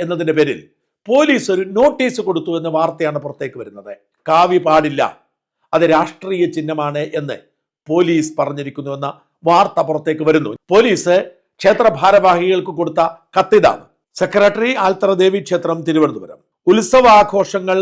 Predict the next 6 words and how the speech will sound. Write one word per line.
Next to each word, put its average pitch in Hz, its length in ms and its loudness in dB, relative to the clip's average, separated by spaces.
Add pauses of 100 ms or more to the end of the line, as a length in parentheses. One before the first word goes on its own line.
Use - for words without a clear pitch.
(160)
നടന്നു 185 420 0
വരുന്ന 170 260 0 (280)
ആൽത്തറ 175 420 2 (260)
ദേവീക്ഷേത്ര 165 720 0 (160)
പരിസരത്തെ 147 520 -4 (520)
ഒരു 180 80 2